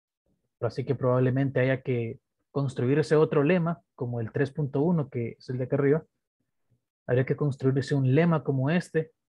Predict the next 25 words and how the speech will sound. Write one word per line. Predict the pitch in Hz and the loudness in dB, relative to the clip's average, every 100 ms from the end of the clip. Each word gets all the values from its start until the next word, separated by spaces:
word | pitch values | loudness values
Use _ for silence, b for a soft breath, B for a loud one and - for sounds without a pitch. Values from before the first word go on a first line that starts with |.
| _ _ _ _ _ | _ _ _ _ _
pero | 147 170 165 | -2 0 2
para | 147 | 2
la | 131 123 | 2 0
factorización | 135 135 120 123 147 143 131 | -2 -4 -8 -4 -4 -2 0
L | 143 139 | 2 2
D | 127 | 2
U | 131 180 - _ _ _ _ _ _ | 0 -2 -6 _ _ _ _ _ _
tendríamos | 135 117 131 135 131 | -6 -2 -2 -2 -2
que | 131 | -4
variar | 117 127 135 | -2 0 -2
unas | 127 - | -4 -6
cuantas | 135 123 - | -6 -6 -4
cosas | 156 143 123 | -2 0 0
aquí, | 117 151 196 - _ _ _ _ | -4 -2 -4 -4 _ _ _ _
y | 127 | -2
luego | 135 143 | 2 2
con | 135 135 | 2 2
ese | 170 - 147 | 0 2 2
lema | 165 165 | 2 2
buscar | 139 117 139 139 | -2 -2 0 0
a | |
demostrar | 131 123 117 135 131 | 0 -4 -6 -4 -2
la | 120 | -2
versión | 117 - 120 120 | -4 -8 -6 -6
esta. | 110 - | -8 -12